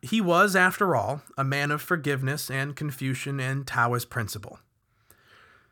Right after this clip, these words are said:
So he gave away a princess to the Xiongnu to be married off, as is part of the deal, to keep the peace.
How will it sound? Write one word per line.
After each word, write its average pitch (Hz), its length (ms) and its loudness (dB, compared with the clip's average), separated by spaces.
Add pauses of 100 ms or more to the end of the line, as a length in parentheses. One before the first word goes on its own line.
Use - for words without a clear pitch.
(460)
So - 160 2
he 180 120 4
gave 175 280 4
away 208 240 2
a 220 60 2
princess 143 600 0
to - 120 -8
the 131 80 -4
Xiongnu 143 640 0
to 147 60 -4
be 131 120 0
married 127 440 2
off, 123 340 2
as 127 300 -4
is 156 120 -10
part 165 240 0
of 147 40 -6
the 190 60 -6
deal, 135 500 -2
to 185 100 -6
keep - 480 -10
the 117 100 -6
peace. - 540 -10